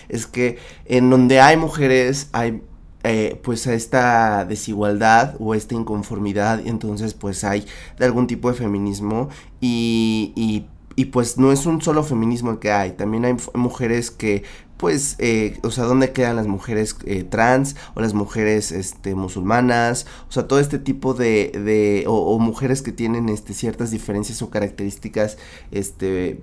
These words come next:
pu-, eh, por, por la etnia, o, o infinidad de cosas que al final, eh, hacen que exista más de un feminismo, o un, más de un tipo de feminismo,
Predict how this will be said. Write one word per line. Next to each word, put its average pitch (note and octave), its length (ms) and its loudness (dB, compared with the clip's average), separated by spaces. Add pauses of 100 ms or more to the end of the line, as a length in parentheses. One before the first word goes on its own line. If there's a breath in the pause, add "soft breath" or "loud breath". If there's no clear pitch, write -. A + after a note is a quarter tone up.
pu-, - 300 -10
eh, F#2+ 520 0
por, G2 300 -6
por G#2 160 -6
la F#2+ 140 -2
etnia, A2 340 0
o, - 80 -4
o A2 340 -2 (140)
infinidad F3+ 380 2
de D4 100 -2
cosas B2+ 520 -2
que - 220 -4
al G#2+ 140 0
final, B2 520 0 (480 loud breath)
eh, B2 300 4
hacen C#3 400 4
que A#2+ 360 0
exista C#3+ 500 -2
más B2+ 220 4
de A#2 40 -2
un A#2 100 -4
feminismo, G2+ 760 -4
o G2+ 240 -8
un, G#2+ 340 -2
más A2 220 0
de B2 80 2
un A#2+ 80 2
tipo A2+ 180 -4
de G#2+ 80 -2
feminismo, G2+ 560 -2